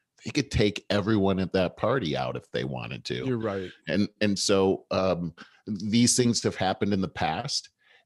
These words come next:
Speaker 1: and they are, they, and, and this is the code of the, of the city now. And
Speaker 2: It
Speaker 1: this
Speaker 2: is.
Speaker 1: is the tragedy that's happened. I think, uh, two, two other things I wanted to bring up here.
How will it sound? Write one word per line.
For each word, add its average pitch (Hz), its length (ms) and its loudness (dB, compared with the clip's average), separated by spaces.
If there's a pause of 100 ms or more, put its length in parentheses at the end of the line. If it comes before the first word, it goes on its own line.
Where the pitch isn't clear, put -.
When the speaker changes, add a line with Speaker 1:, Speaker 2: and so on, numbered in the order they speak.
Speaker 1:
and 95 520 0
they 104 680 2 (180)
are, 101 420 2
they, 101 300 2
and, 104 260 2
and 107 160 2
this 110 180 2
is 107 200 0
the 110 120 0
code 117 460 2
of 101 180 0
the, 107 280 2 (100)
of 101 200 -4
the 117 100 2
city 123 400 2
now. 67 460 -8
And 95 200 0
Speaker 2:
It 127 60 2
Speaker 1:
this 107 180 2
Speaker 2:
is. 113 200 -2
Speaker 1:
is - 80 -18
the 107 120 -2
tragedy 107 640 -2
that's 87 280 -4
happened. 92 540 -8 (440)
I 92 40 -6
think, 123 420 -2
uh, 95 160 2 (100)
two, 156 300 2
two 165 200 6
other 113 260 2
things 98 300 -4
I 90 60 0
wanted 87 300 -4
to 80 80 -6
bring 85 280 -6
up 87 200 -8
here. 71 320 -10